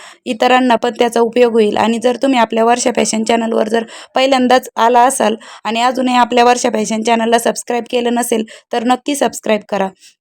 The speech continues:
जेणेकरून तुम्हाला पण असे व्हिडिओ बघायला मिळतील. आणि सबस्क्राईब केल्यानंतर बेलची जी आयकॉन आहे, ती पण ऑलवर प्रेस करून ठेवा.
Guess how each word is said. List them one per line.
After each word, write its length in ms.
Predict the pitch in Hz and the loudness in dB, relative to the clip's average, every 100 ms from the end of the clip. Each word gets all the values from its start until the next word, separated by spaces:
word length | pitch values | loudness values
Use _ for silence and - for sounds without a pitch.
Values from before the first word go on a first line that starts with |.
| 214 | 0
जेणेकरून 440 | 247 247 247 254 | 2 2 0 0
तुम्हाला 320 | 254 269 247 233 | 0 2 2 2
पण 180 | 247 | 2
असे 220 | 240 254 254 | 0 0 0
व्हिडिओ 260 | 220 214 | 0 2
बघायला 340 | 220 254 240 214 | 2 2 2 0
मिळतील. 400 | 208 196 208 202 _ _ _ _ _ _ _ _ - | -4 -6 -8 -8 _ _ _ _ _ _ _ _ -6
आणि 180 | 220 240 | -4 0
सबस्क्राईब 440 | 262 247 - 262 262 | -2 -2 -2 -2 0
केल्यानंतर 480 | 254 247 240 226 240 | -2 -2 -2 0 2
बेलची 380 | 254 262 269 | 4 2 0
जी 80 | 247 | 2
आयकॉन 320 | 233 226 226 | 2 2 -2
आहे, 180 | 226 226 | -2 -2
ती 160 | 220 - | -2 -2
पण 180 | 277 254 | 0 2
ऑलवर 300 | 233 220 220 | 2 2 0
प्रेस 280 | 214 240 | -2 -4
करून 300 | - 277 269 | 0 2 2
ठेवा. 280 | 247 214 185 | 2 0 -2